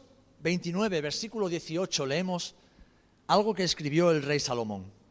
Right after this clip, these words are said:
Dice, "Donde no hay visión, el pueblo se desenfrena, pero bienaventurado es el que guarda la ley". Y voy a las gafas.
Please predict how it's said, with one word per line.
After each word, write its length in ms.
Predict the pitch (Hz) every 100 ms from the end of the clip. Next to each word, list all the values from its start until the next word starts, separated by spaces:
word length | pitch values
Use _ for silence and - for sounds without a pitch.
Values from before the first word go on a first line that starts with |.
| _ _ _ _ _ _ _ _ _ _ _ _ _ -
Dice, 240 | 170 202
"Donde 260 | 202 196 196
no 240 | 233 285
hay 180 | 269 254
visión, 680 | 196 - 254 240 151 139 147 - _ _ - - _
el 160 | 156 151
pueblo 560 | 165 226 175 151 151 -
se 180 | - 139
desenfrena, 680 | 127 127 113 120 107 92 92 _ _ _ _ _ - _
pero 560 | - 294 214 147 147 -
bienaventurado 1000 | 147 175 170 156 156 147 180 180 120 113 - _ _ _ -
es 200 | 165 170
el 100 | 147
que 100 | 131
guarda 460 | 127 123 127 123 - - -
la 120 | 101
ley". 200 | 90 69 _ _ _ _ _ _ _ -
Y 80 | 180
voy 140 | 240
a 60 | 220
las 160 | 165
gafas. 500 | 131 - 95 - -